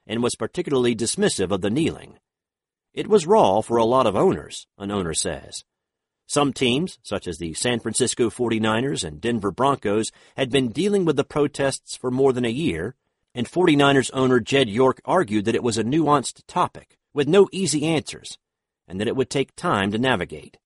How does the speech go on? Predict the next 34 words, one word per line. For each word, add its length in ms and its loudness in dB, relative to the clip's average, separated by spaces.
"We 100 -2
need 140 -2
to 80 2
respect 500 -2
First 380 -4
Amendment 480 -2
rights, 440 -2
regardless 600 0
of 80 -8
our 140 2
personal 440 -2
feelings 460 -2
of 80 -4
the 140 -8
actions 420 -6
involved," 580 0
York 340 -6
told 220 -4
the 80 -4
room. 460 -6
The 100 -8
session 380 2
also 320 4
felt 280 0
like 140 -2
a 60 0
lot 220 4
of 80 0
owners' 360 2
meetings, 440 -8
with 160 -2
nobody 440 4
running 300 0
it, 180 -18